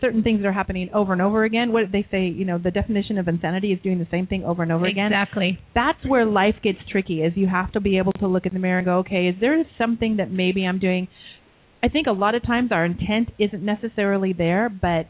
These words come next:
Speaker 1: the, the response, when it continues to be the same, that means that m-, the majority of people are interpreting what you're saying in a certain way.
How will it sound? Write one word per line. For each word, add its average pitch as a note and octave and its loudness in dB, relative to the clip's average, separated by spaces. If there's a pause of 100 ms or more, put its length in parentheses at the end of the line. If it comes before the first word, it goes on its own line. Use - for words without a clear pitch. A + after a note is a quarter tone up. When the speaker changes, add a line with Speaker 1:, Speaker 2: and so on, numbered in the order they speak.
(120)
Speaker 1:
the, D#3 -2 (140)
the F3+ 2
response, F3+ 2 (320)
when F#3+ 2
it E3+ -4
continues G#3 0
to F#3+ -6
be G3 2
the F3 0
same, F#3+ 0
that E3+ 0
means F#3 0
that E3 -2
m-, F#3 0
the F#3 2
majority F3+ 2
of F#3+ -4
people G3 -2 (300)
are F#3 0
interpreting G3 -2
what F3 0
you're F#3+ 0
saying G3 0
in F3 -2
a D#3+ -4
certain F3+ -2
way. F3 0